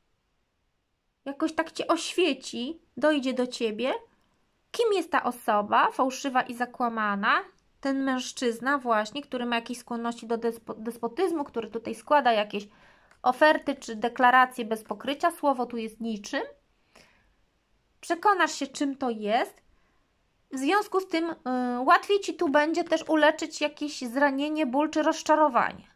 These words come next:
Łatwiej, o wiele łatwiej. Ewentualnie tu jest taka właśnie sytuacja energetycznie pokazana, gdzie ty próbujesz narzucić swoją wolę,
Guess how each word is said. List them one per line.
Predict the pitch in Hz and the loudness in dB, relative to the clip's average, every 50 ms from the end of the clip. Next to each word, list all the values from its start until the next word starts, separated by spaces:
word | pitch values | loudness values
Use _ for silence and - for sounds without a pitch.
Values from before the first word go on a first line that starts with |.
| _ - | _ 4
Łatwiej, | 277 302 254 247 - - 220 208 208 | 6 6 6 6 2 -8 -6 -4 -4
o | 247 | -2
wiele | 226 247 330 359 339 330 | 2 2 4 6 6 6
łatwiej. | 269 240 202 196 294 - - - - - - - _ _ _ _ _ _ _ _ _ _ _ _ _ _ _ _ _ _ _ _ _ _ _ _ _ _ _ _ _ _ _ _ _ _ _ _ _ _ _ _ _ _ _ _ _ _ _ _ _ _ - - - _ _ _ _ _ _ _ - | 6 6 4 4 2 -4 -18 -18 -18 -18 -18 -20 _ _ _ _ _ _ _ _ _ _ _ _ _ _ _ _ _ _ _ _ _ _ _ _ _ _ _ _ _ _ _ _ _ _ _ _ _ _ _ _ _ _ _ _ _ _ _ _ _ _ -20 -20 -20 _ _ _ _ _ _ _ -8
Ewentualnie | 285 302 370 381 370 392 359 403 403 415 403 392 | -4 -2 -2 0 2 2 4 4 4 2 0 -4
tu | 392 381 | 0 0
jest | 370 349 349 | 0 0 0
taka | - 349 349 339 330 | -2 -2 0 2 0
właśnie | 294 311 311 311 311 311 | 2 2 0 -2 -2 -8
sytuacja | 311 - - 285 - 302 311 403 403 403 - 277 | -8 -8 -10 -8 -4 0 2 2 2 2 0 -2
energetycznie | - 254 262 269 262 254 269 269 269 - 311 285 - 269 254 | -2 -2 -2 -4 -4 -4 -4 -6 -6 -6 -10 -10 -8 -12 -12
pokazana, | 254 - 247 247 - 247 233 240 - 233 220 214 208 208 214 226 262 311 381 - _ _ _ _ _ _ - | -12 -12 -16 -12 -10 -12 -10 -8 -4 -4 -2 -2 -4 -4 -2 0 0 0 -2 -4 _ _ _ _ _ _ -10
gdzie | 233 233 285 285 | -6 -4 -4 -4
ty | 285 - 392 | -2 -4 -4
próbujesz | 392 330 339 269 262 302 302 302 285 | -2 -2 -2 0 0 0 0 0 0
narzucić | 294 294 285 277 302 311 311 285 269 - - | 0 0 0 0 0 -2 -4 -6 -10 -10 -8
swoją | - 277 262 247 247 240 233 | -4 -2 0 0 0 -2 0
wolę, | 220 247 233 220 208 202 202 220 | 2 4 4 4 4 4 2 2